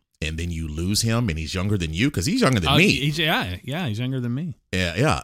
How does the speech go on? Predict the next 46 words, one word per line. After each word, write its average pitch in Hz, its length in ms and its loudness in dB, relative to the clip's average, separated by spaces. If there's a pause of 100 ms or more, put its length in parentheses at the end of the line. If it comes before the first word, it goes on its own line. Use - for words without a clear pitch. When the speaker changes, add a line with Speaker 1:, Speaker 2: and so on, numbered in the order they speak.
(100)
Speaker 1:
And 90 120 -2
so 98 460 2 (640)
that 101 320 2
hurt, 104 360 0
man. 95 320 -4 (140)
Speaker 2:
Mm-hmm. 113 320 -2
Speaker 1:
You 92 100 2
know, 92 160 2
that, 92 240 0
that 110 240 0
really 98 240 0
hurt, 98 260 0
because 90 220 -2
one 104 120 -2
of 104 80 0
the 90 60 -6
things 92 220 -2
I, 87 200 0 (120)
I 85 120 -4
mentioned 87 500 -4
in 78 520 -6
the 76 100 -10
podcast 82 600 -4
was 71 140 -6
this. 82 220 -2
This 80 260 -4
is 82 280 -4
one 85 140 -6
of 78 80 -6
the 80 80 -6
reasons 80 340 -6
why 76 360 -8 (600)
Black 85 260 -4
Panther 82 280 -2
is, 76 240 -6
it 80 320 -10
was 76 140 -6
very, 80 340 -6
is, 85 180 -6
was 82 220 -6
very 80 240 -6
important, 80 380 -8
was 73 100 -6
the 82 60 -6
fact 76 300 -8
that, 78 240 -8